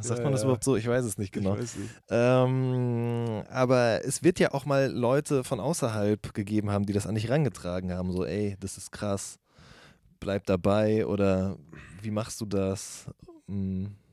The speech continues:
Speaker 2: Ich, wenn ich gerade so zurückdenk, also ich war einfach nur der Einzige, der den's wirklich interessiert hat.
Speaker 1: Mhm.
Speaker 2: Also,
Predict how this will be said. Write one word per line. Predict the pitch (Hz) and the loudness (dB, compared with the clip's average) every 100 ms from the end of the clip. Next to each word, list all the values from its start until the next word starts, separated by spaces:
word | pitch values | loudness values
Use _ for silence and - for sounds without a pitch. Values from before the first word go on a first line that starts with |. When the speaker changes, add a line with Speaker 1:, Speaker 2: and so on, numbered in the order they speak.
| _ _ _ _ - - - _ _ _ _ | _ _ _ _ -20 -20 -20 _ _ _ _
Speaker 2:
Ich, | 92 110 113 113 - - - - - | -12 -12 -14 -20 -20 -20 -20 -20 -16
wenn | - 120 | -2 0
ich | 143 - | 0 0
gerade | 151 156 | 0 2
so | 151 | -2
zurückdenk, | - 131 170 - 143 139 - | -4 -4 -4 0 0 -2 -2
also | 117 123 135 - _ _ _ - | -2 2 0 -2 _ _ _ -4
ich | 131 110 | -2 2
war | 143 143 | 0 2
einfach | 151 147 | -2 -2
nur | 143 156 | 0 0
der | 151 | 0
Einzige, | 120 165 - 160 131 | -2 -2 -4 -4 -2
der | 127 123 120 120 - - - 127 | 0 2 2 0 -4 -14 -8 -4
den's | 117 110 | -4 0
wirklich | 135 - 120 | 0 0 -6
interessiert | 113 107 - 135 104 | -8 -8 -6 -6 -6
hat. | - - _ _ | -10 -12 _ _
Speaker 1:
Mhm. | 90 90 135 - _ _ | -6 -4 -6 -12 _ _
Speaker 2:
Also, | 113 110 117 117 | -4 0 0 0